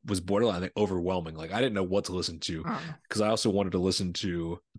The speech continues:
Speaker 1: Baby Tron. I haven't listened to Baby Tron yet. It's, like, an hour and a half long. It's a lot of Tron. I, I, I like him, but I don't know if I can do an hour and a half straight of Baby Tron. Uh, one day, though, I'll get to it. I promise.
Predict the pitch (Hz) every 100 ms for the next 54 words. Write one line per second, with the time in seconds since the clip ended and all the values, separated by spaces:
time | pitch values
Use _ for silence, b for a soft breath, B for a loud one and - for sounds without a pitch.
0 | - 95 95 87 104 87 85 85 104 123
1 | 117 113 107 104 90 - 98 95 80 69
2 | 113 107 101 95 101 101 92 90 95 87
3 | - 90 90 85 - _ - B B -
4 | 120 110 104 - 110 92 82 82 92 98
5 | 101 95 107 104 101 85 78 82 80 82
6 | 85 - - 92 98 98 95 92 87 85
7 | 90 90 92 82 - 107 90 82 87 85
8 | - 87 82 B B B B - 87 85
9 | 80 - 110 113 101 90 87 90 95 98
10 | 87 92 82 82 - 90 82 82 -